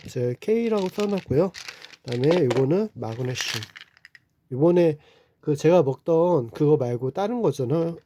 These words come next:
거잖아요. 그래서 다른 걸로 바꿔봤고, 이거는 비타민 C. 이것도 다른 걸로 바꿔봤어요. 근데 요번엔 좀 잘못 산 것 같은데, 알약으로 사야 되는데 이제 먹기가 힘든 걸로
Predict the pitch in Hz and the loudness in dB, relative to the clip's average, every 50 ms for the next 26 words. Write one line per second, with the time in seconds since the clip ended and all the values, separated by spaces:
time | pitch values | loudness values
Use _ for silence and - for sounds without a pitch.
0 | _ _ _ _ _ _ _ _ - - - 135 135 160 147 139 127 127 160 190 | _ _ _ _ _ _ _ _ -4 0 2 4 6 6 6 4 4 2 0 0
1 | 160 - _ _ 127 113 123 160 - - - _ - 175 190 214 208 208 190 143 | -2 -8 _ _ -18 -16 -16 -18 -20 -20 -16 _ -8 -6 -4 -4 -4 -4 -4 -4
2 | 123 110 - - 147 143 131 120 113 - - 196 208 196 - - - - - - | -6 -6 -4 -2 0 2 2 0 -2 -2 0 0 0 -2 -4 -12 -20 -20 -20 -20
3 | - - - - _ _ _ 135 135 151 160 156 156 156 - - - - - 175 | -20 -20 -20 -20 _ _ _ -2 2 4 4 4 4 2 2 0 -2 0 2 2
4 | 165 156 147 139 135 - - - 117 117 - _ _ - - - - - 127 135 | 2 2 2 0 0 -4 -8 -10 -10 -10 -12 _ _ -20 -20 -16 -10 -6 -6 -6
5 | 143 - 160 143 139 139 - 180 190 202 226 233 226 214 190 147 127 110 - - | -4 -2 -2 -2 -2 -2 -2 -4 -4 -2 -2 0 0 0 0 -2 -4 -6 -4 -4
6 | 131 131 120 - _ 113 107 101 - _ _ _ _ - - - - - - - | -4 -4 -6 -8 _ -14 -14 -14 -16 _ _ _ _ -16 -14 -14 -14 -16 -18 -20
7 | - - - - 120 127 123 127 139 139 151 156 151 151 143 - 147 135 - - | -20 -20 -12 -4 0 2 4 4 6 6 6 6 6 4 4 2 -2 -6 -6 -4
8 | 123 127 151 151 - 175 156 147 139 135 - - 117 117 139 147 - - - - | -2 -2 0 0 0 0 0 0 -2 -2 -4 -6 -6 -4 -4 -4 -6 -10 -12 -12
9 | - _ _ - 131 143 156 165 214 220 208 202 190 196 185 185 185 165 160 151 | -16 _ _ -4 0 2 4 4 4 4 4 2 0 0 0 2 2 4 4 4
10 | 151 147 143 143 151 143 127 117 - 139 135 131 - _ _ _ _ _ _ - | 4 4 4 4 4 4 4 2 0 -2 -2 -2 -6 _ _ _ _ _ _ -10
11 | 131 135 139 - - 170 165 180 190 220 233 - 269 240 226 214 202 190 175 156 | -8 -8 -8 -10 -10 -6 -4 -4 -2 -2 -2 -2 -2 -2 0 0 2 2 4 4
12 | 147 143 139 127 127 123 120 117 | 4 4 2 2 0 -4 -6 -8